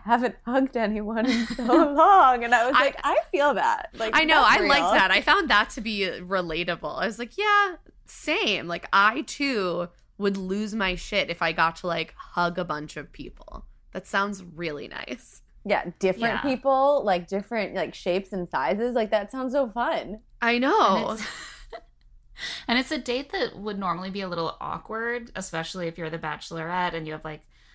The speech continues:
Speaker 2: a lot of guys, like, coming at you physically. It might be a little overwhelming, but instead they're all just like, "Mm, yeah, let's breathe each other in.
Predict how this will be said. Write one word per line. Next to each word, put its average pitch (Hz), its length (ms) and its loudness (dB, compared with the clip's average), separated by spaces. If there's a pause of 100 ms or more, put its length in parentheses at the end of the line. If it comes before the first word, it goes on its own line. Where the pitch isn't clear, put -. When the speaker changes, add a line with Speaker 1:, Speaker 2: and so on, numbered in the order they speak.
(320)
Speaker 2:
a 180 100 -2
lot 160 260 2
of 160 180 -4
guys, 151 380 -2
like, 156 140 -8
coming 156 320 -12
at 156 300 -4
you 151 640 -10 (400)
physically. 165 800 -4
It 151 140 -10
might 151 160 -10
be 156 60 -8
a 156 40 -6
little 156 180 -8
overwhelming, 156 760 -8
but 180 120 -6
instead 170 420 -4
they're 175 140 -2
all 156 100 0
just 156 180 -6
like, 151 220 -10 (420)
"Mm, 190 420 2
yeah, 165 300 -2
let's 170 220 -6
breathe 180 380 -6
each 175 200 -6
other 160 200 -8
in. 170 300 -6